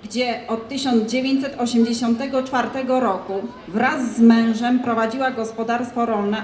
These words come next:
o powierzchni trzynastu hektarów, w tym dziesięć hektarów własnego i trzy hektary dzierżawy. Gospodarstwo rolne pani Barbary od samego początku ukierunkowane było wyłącznie na produkcję roślinną.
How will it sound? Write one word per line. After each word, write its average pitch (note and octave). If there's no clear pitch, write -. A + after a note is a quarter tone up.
o G#3
powierzchni B3+
trzynastu G#3+
hektarów, G3+
w -
tym G#3+
dziesięć B3+
hektarów A3+
własnego B3
i A#3
trzy B3+
hektary A3+
dzierżawy. G3+
Gospodarstwo C#4+
rolne B3+
pani A3
Barbary A3
od A#3
samego C4
początku G#3+
ukierunkowane C4
było A#3+
wyłącznie B3+
na A#3+
produkcję A3+
roślinną. G#3